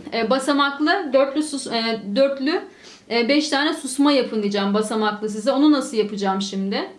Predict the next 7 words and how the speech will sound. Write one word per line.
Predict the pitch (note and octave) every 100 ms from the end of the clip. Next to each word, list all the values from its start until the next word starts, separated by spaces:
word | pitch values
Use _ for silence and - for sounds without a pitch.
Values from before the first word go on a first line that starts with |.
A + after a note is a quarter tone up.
| _ - - _ _ -
Dört | C#4+ F#4 -
tane | D4 D#4
sayıyorum | D#4 D#4 D#4 C4
tekrar. | A#3 G#3 G#3 G3+
Bir, | B3 C#4 E4+ - A#3
iki, | A#3+ - B3 -
üç, | A#3 G3 -